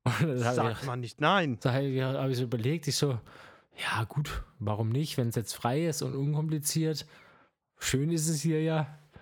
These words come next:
Speaker 1: Und ich riskiere jetzt irgendwie keinen verspannten Nacken.
Speaker 2: Ja.
Speaker 1: Dann hab ich gesagt, ja, gut, dann, also wenn's jetzt keine Umstände macht.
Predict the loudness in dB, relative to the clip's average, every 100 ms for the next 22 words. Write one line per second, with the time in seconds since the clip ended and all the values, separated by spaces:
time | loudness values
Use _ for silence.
0 | -20 -20 _ _ _ _ -2 0 0 -4
1 | -4 -2 0 0 0 0 0 0 -2 -2
2 | -2 -2 0 0 0 0 -2 0 0 -2
3 | -2 -2 0 0 0 -2 -4 -14 -20 -20
4 | -12 -12 -12 _ 0 2 2 0 0 0
5 | 2 2 2 0 0 0 0 -2 0 0
6 | 2 0 0 -2 -2 -6 -10 -6 -2 0
7 | -2 -2 0 0 0 -2 0 0 0 -2
8 | -4 -12